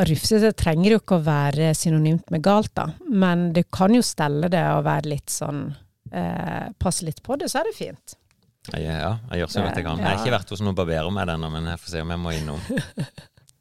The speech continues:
Speaker 1: Men i hvert fall, så, eh, eh, ved siden av, eh, ny look, så er du på'n igjen med løping. Du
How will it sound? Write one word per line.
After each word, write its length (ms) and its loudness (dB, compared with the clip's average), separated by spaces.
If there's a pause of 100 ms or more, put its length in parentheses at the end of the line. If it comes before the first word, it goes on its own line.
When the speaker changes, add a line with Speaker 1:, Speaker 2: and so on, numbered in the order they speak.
(1200)
Speaker 1:
Men 320 6
i 60 6
hvert 200 2
fall, 220 4 (180)
så, 420 2 (220)
eh, 460 6 (100)
eh, 400 4
ved 80 4
siden 420 2
av, 460 4
eh, 340 0
ny 200 8 (100)
look, 320 2 (240)
så 240 -2
er 160 4
du 140 4 (1200)
på'n 280 4
igjen 220 4
med 80 4
løping. 380 2 (100)
Du 160 -2